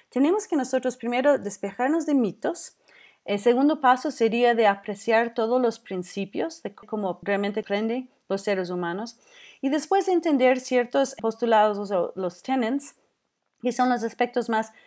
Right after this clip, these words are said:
individuales del aprendizaje. Por ejemplo, el dormir, nutrición o motivación, por ejemplo. Lo que te motiva a ti no es necesariamente lo que motiva a mí. Por ende, hay que apreciar que motivación es algo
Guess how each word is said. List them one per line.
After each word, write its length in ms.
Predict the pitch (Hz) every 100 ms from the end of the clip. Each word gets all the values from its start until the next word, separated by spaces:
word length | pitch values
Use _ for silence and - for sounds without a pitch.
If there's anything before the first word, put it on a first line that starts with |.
| _ -
individuales 840 | 233 208 214 208 214 220 156 -
del 160 | 185 175
aprendizaje. 720 | 175 180 170 180 - - -
Por 160 | 180
ejemplo, 460 | 190 220 208 208 - - - -
el 240 | 208 208
dormir, 580 | 202 185 208 226 208 185
nutrición 720 | 180 196 - 240 220 180 - _ _
o 160 | 247 269
motivación, 720 | 285 285 269 262 254 311 220
por 160 | 190 180
ejemplo. 360 | 180 180 175 190
Lo 120 | 190
que 120 | 202
te 100 | 202
motiva 520 | 196 185 - 240 233
a 80 | 233
ti 240 | 269 277
no 140 | 220 220
es 80 | 208
necesariamente 680 | 214 202 214 202 208 196 202
lo 140 | 185
que 180 | - 180
motiva 460 | 175 175 175 175
a 40 | 180
mí. 320 | 233 226 196 _ - _ -
Por 160 | 214
ende, 240 | 226 254 254
hay 220 | 214 254
que 120 | 262
apreciar 520 | 285 262 240 277 262 254
que 180 | 208
motivación 640 | 196 190 202 180 175 269 262
es 140 | 233
algo 420 | 226 233 220 -